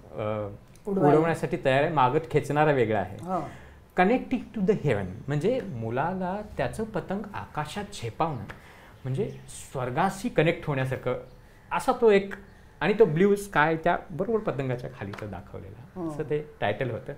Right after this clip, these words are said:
Speaker 2: हो.
Speaker 1: आणि प्रत्येक झोनमधनं चार चित्रकार, असे चारी चौक सोळा माध्यम, अ, सोळा चित्रकार, चार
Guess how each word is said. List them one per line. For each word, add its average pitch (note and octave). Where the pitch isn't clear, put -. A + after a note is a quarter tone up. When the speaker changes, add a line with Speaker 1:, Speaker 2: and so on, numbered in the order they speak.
Speaker 2:
हो. C#3
Speaker 1:
आणि C3
प्रत्येक D3+
झोनमधनं D#3+
चार D#3
चित्रकार, A2+
असे B2
चारी A2+
चौक B2
सोळा B2
माध्यम, C3
अ, A2
सोळा A#2
चित्रकार, A#2
चार G#2